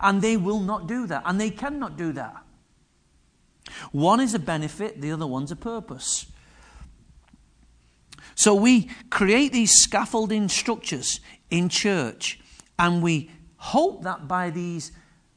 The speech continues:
the life of a church, it will hold the lives of people together. But guess what? It doesn't, and it never has. So we create social structures.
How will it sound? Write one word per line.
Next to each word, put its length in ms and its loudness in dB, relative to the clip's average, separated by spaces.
the 100 -2
life 380 0
of 140 -4
a 40 -6
church, 560 -8
it 100 -4
will 160 -2
hold 400 0
the 100 -2
lives 480 0
of 160 -10
people 320 -6
together. 440 -8
But 120 -12
guess 240 -6
what? 260 -6
It 140 -10
doesn't, 380 -6
and 120 -2
it 100 -6
never 240 2
has. 380 0
So 180 6
we 140 4
create 600 0
social 560 -2
structures. 640 -8